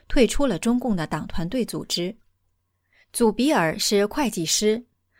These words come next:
法轮功学员向他讲述了中共的迫害行径，他非常震惊。他说：“摘取人体器官贩卖，这是犯罪，是非人的行为。我们在电视媒体上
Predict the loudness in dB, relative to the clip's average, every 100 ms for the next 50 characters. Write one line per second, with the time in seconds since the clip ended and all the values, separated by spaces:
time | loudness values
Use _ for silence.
0 | _ _ 8 8 6 2 4 4 6 4
1 | 2 2 2 0 -2 -2 -2 0 0 2
2 | 0 0 0 -2 -2 0 0 -2 -4 -2
3 | -4 -2 -2 -2 -8 _ _ _ 2 2
4 | 2 -2 -2 -4 -2 -2 -2 -2 -2 -2
5 | -6 _ _ _ -2 -2 0 2 2 0
6 | _ _ _ _ 2 4 4 0 2 -2
7 | -4 -6 -2 0 0 0 0 0 0 -2
8 | -6 _ -4 -2 -4 0 0 2 2 2
9 | 0 _ _ -4 -2 0 0 0 -4 -4
10 | -4 -4 -4 -4 -4 -6 -14 _ _ _
11 | _ _ _ 4 4 4 2 2 2 2
12 | 2 0 -2 -2 0 0 -2